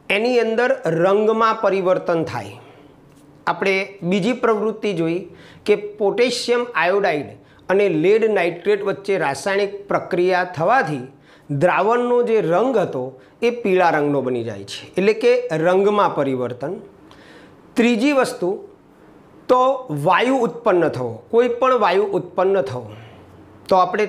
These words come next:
ત્રીજા નંબરની પ્રવૃત્તિમાં જોયું કે ઝિંક ધાતુને જ્યારે મંદ સલ્ફ્યુરિક એસિડ કે મંદ હાઇડ્રોક્લોરિક એસિડમાં ઉમેરવામાં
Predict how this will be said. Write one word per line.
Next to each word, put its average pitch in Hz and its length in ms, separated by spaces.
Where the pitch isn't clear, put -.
ત્રીજા 208 340
નંબરની 233 440
પ્રવૃત્તિમાં 196 640
જોયું 139 320
કે 240 160
ઝિંક 190 360
ધાતુને 165 460
જ્યારે 202 240
મંદ 196 360
સલ્ફ્યુરિક 214 600
એસિડ 196 360
કે 214 120
મંદ 190 380
હાઇડ્રોક્લોરિક 202 640
એસિડમાં 185 600
ઉમેરવામાં 175 580